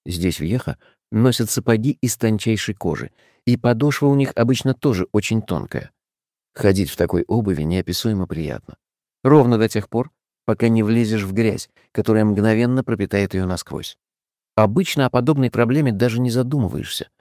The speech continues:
В Йеха грязь днём с огнём не сыщешь, разве что в портовом квартале бочка с вином треснет, тогда, конечно. Лучше быстренько вспомнить нужное заклинание и продолжить путь в полуметре над землёй. А тут вдруг кровь.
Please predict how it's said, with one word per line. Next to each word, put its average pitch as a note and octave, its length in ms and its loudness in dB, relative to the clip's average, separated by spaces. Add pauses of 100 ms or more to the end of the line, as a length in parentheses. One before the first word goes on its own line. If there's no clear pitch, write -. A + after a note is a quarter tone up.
(120)
В F#2+ 120 -4
Йеха F#2+ 480 0 (380)
грязь A2+ 440 2
днём A#2 300 0
с - 80 -6
огнём A#2 380 0
не B2 100 2
сыщешь, - 480 -6 (360)
разве C3+ 340 2
что D3 180 -2
в - 80 -4
портовом A#2 440 2
квартале A2 460 2
бочка G#2 360 -2
с - 80 -6
вином G2+ 260 -2
треснет, - 460 -4
тогда, D#2+ 300 -2
конечно. E2 640 -4 (280)
Лучше A2 340 0
быстренько G#2 460 0
вспомнить G2+ 460 0
нужное F2 320 0
заклинание A2+ 640 0 (320)
и E3 100 0
продолжить A2+ 720 2
путь D#3 200 -2
в - 120 -20
полуметре G#2+ 520 0
над G2+ 180 2
землёй. D2 420 -2 (260)
А G2 140 -2
тут D3 220 2
вдруг G#2 340 -2
кровь. - 340 -6